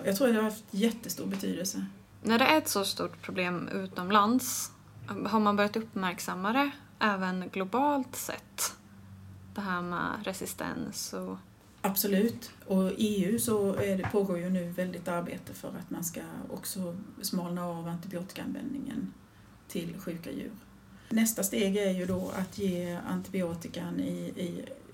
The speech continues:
Speaker 1: i ren form och inte blanda ut det i foder till exempel.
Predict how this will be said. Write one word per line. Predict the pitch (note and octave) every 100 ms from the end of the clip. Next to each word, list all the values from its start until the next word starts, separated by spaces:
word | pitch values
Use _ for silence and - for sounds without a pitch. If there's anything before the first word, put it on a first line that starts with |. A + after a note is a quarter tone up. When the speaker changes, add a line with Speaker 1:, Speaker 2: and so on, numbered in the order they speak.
| - -
Speaker 1:
i | F#3+
ren | F3+ F#3 E3+ E3+
form | - - - G3
och | F3+ F3+
inte | - F#3+ G3 -
blanda | F3+ F3 F3 F3
ut | E3+ -
det | -
i | F#3
foder | - - F3+ - F#3+
till | -
exempel. | - - F#3+ G3 F#3